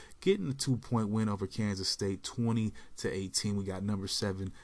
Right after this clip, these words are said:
Texas A and M, getting it done against South Carolina, forty-eight to three. We also got, uh, Rutgers here taking a, a blowout loss to number three, Ohio State, forty-seven to twenty-nine. That's the final score. We got, uh, sorry, Iowa State,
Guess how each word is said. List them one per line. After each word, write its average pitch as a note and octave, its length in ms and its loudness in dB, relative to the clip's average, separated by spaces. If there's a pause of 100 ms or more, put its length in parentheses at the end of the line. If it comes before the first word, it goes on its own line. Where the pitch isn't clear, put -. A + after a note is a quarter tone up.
(140)
Texas C3 380 0
A G#2+ 40 4
and G2 220 2
M, F#2+ 140 -2
getting G2 220 -2
it F#2+ 100 -4
done F#2+ 160 -2
against F#2+ 260 -4
South G2 320 0
Carolina, F#2 340 -2
forty-eight G2+ 840 -4
to - 120 -4
three. F#2 380 -6 (380)
We A#3 80 0
also A3+ 160 4
got, A#2+ 240 6 (120)
uh, G2+ 300 0
Rutgers G#2+ 600 2
here G#2 180 0
taking E3+ 400 0
a, - 360 -10
a F#2+ 60 -12
blowout G#2 560 0
loss G#2+ 420 -2 (280)
to - 80 -8
number G#2 260 0
three, G#2 220 -2
Ohio G2+ 300 2
State, G2+ 280 -2
forty-seven G2+ 680 0
to F#2 80 -4
twenty-nine. G2+ 540 -2
That's F#2+ 180 -4
the - 80 -14
final F#2 280 -6
score. G#2 420 0 (340)
We - 80 -2
got, C3 340 2
uh, G#2+ 180 2
sorry, G#2 440 2
Iowa G#2 420 2
State, - 480 4